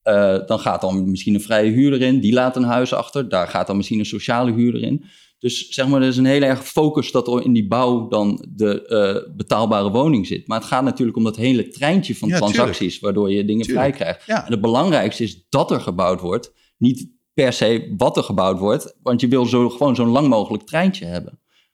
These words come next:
Speaker 1: En
Speaker 2: Ja.
Speaker 1: dan is er een extreme focus op van, we moeten per se die goedkope woningen bouwen. Maar het is niet gezegd dat dat zorgt ook voor dat de meeste mensen een goedkope woning krijgen. Het is ook een be-, ja,
Speaker 2: Dat,
Speaker 1: nou.
Speaker 2: dat,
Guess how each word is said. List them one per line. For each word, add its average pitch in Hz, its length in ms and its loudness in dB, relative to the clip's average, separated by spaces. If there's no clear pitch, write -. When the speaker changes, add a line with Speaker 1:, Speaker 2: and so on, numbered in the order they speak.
Speaker 1:
En 127 100 -4
Speaker 2:
Ja. 131 60 2
Speaker 1:
dan 147 160 4
is 151 120 0
er 151 60 2
een 139 140 2
extreme 175 460 0
focus 156 560 -2
op - 180 -8
van, 120 140 -2
we 113 120 2
moeten 156 600 2
per 160 200 0
se 127 380 0
die 117 220 0
goedkope 123 480 -4
woningen 120 360 2
bouwen. 92 220 0
Maar 107 80 0
het 170 100 -2
is 185 60 4
niet 190 100 -4
gezegd 135 340 -2
dat 123 120 -4
dat - 320 -2
zorgt 143 360 0
ook 123 240 0
voor 120 160 0
dat 120 120 -2
de 120 60 -2
meeste 123 360 0
mensen 107 440 -2
een 113 120 -2
goedkope 113 440 -2
woning 104 280 -2
krijgen. 143 500 -4
Het 104 220 -16
is - 80 -6
ook 190 120 2
een 165 60 0
be-, 160 220 2
ja, 107 180 0
Speaker 2:
Dat, 160 100 2
Speaker 1:
nou. 160 120 -2
Speaker 2:
dat, - 260 -4